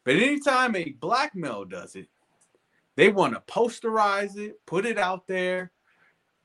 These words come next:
So if you in the N F L, you gotta, you,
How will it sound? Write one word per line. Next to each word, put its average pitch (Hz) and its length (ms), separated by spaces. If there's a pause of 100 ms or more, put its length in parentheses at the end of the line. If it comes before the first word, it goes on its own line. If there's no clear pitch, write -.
(100)
So 135 560 (1800)
if - 80
you 226 180
in 220 80
the 208 60
N 208 180
F 185 140
L, 240 320
you 226 120
gotta, 196 340
you, 165 340